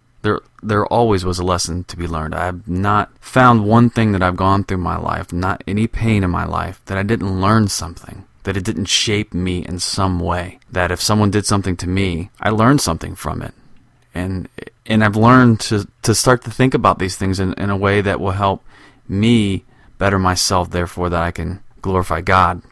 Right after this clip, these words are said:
Our earthly sufferings are temporary, while heavenly glory is eternal, as seen in the phrase, "Now for a little while." For the elect, for those of us in Christ, suffering occurs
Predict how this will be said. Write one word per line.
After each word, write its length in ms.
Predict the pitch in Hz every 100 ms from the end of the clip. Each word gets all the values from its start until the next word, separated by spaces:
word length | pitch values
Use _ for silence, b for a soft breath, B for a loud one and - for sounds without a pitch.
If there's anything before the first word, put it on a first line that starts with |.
| -
Our 200 | 120 -
earthly 320 | 127 135 131
sufferings 640 | - 117 107 - 92 90 -
are 120 | 90
temporary, 720 | - 104 95 87 87 92 -
while 240 | - 101 98
heavenly 420 | 98 127 123 120
glory 440 | 107 107 104 101
is 120 | 90 95
eternal, 480 | - 120 110 90 -
as 140 | 101 95
seen 180 | 120
in 80 | 110
the 80 | 104
phrase, 440 | - 107 104 98 - b b
"Now 280 | 104 113 117
for 220 | - 107
a 80 | 82
little 320 | 92 95 95
while." 320 | 82 85 90 - -
For 160 | - 117
the 100 | 113
elect, 380 | 110 123 139 -
for 100 | 107
those 220 | 117 123
of 120 | 113
us 180 | 123 -
in 100 | 117
Christ, 480 | - 92 90 - - -
suffering 540 | - - 120 123 117 -
occurs 560 | 104 - 104 101 95